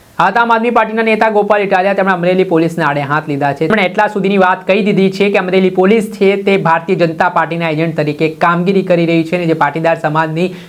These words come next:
યુવતીનું સરઘસ કાઢવામાં આવ્યું છે તે ચલાવી લેવામાં નહીં આવે ને આ જે યુવતી છે તે નિર્દોષ છે, તે માત્ર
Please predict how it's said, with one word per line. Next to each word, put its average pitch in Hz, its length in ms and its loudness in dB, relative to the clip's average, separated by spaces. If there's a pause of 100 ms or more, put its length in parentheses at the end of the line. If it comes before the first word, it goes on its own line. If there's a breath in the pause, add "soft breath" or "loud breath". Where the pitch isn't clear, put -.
(100)
યુવતીનું 160 480 0
સરઘસ 175 540 -2
કાઢવામાં 139 480 -4
આવ્યું 165 260 2
છે 156 220 -2
તે 151 100 -6
ચલાવી 139 420 -2
લેવામાં 139 520 -2
નહીં 139 340 -2
આવે 143 200 0
ને 156 120 -2
આ 151 200 0 (500 loud breath)
જે 143 120 0
યુવતી 151 420 0
છે 180 120 -2
તે 170 100 -2
નિર્દોષ 151 540 0
છે, 156 380 -4
તે 151 100 -4
માત્ર 139 460 -2